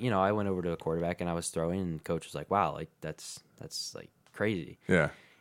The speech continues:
Speaker 1: And he called me over after practice, and all the coaches were standing over there. I was kinda scared as a seventh grader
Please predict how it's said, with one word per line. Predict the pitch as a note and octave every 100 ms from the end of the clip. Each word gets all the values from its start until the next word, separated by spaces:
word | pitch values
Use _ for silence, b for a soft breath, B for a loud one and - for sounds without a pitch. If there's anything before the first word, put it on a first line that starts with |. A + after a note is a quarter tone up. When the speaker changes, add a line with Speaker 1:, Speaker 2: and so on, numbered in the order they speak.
| -
Speaker 1:
And | G#2+ G#2 G2 F#2 E2+ -
he | G2+
called | - G2+ G2
me | F#2+
over | F#2 F2
after | F2+ - E2
practice, | G2 G2+ F#2+ F2+
and | F2+
all | F2
the | E2
coaches | G#2+ G#2+ F#2+
were | D2+
standing | - D#2 D2+
over | D2
there. | D#2 D#2+
I | F2
was | F#2
kinda | - F2
scared | E2+ - F2+ E2+
as |
a |
seventh | E2 F#2 F2
grader | - E2 F2+